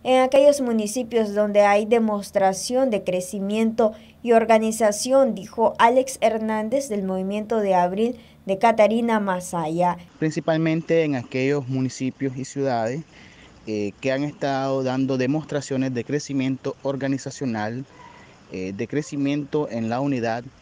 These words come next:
Speaker 2: y de crecimiento en el compromiso de mantenerse firme en, en la lucha y la resistencia que llevamos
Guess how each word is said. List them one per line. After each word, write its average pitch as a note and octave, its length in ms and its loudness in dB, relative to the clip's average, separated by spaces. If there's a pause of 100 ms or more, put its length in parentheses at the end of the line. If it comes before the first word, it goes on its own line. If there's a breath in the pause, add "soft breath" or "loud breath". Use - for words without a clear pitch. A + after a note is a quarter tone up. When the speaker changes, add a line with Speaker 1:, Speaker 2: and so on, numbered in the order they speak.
(460 soft breath)
Speaker 2:
y C3 60 -4
de C#3+ 100 -2
crecimiento D3 560 -2
en D3 80 0
el C#3+ 120 0
compromiso C3+ 680 -4
de C3 160 -4
mantenerse A#2 680 -6
firme C#3+ 680 -2
en, G#2 340 -8 (240)
en F#2+ 120 -8
la F#2+ 80 -6
lucha D3 400 0
y - 20 -2
la C3+ 140 -2
resistencia C3 800 -4 (400 loud breath)
que A#2+ 140 -6
llevamos A#2 500 -2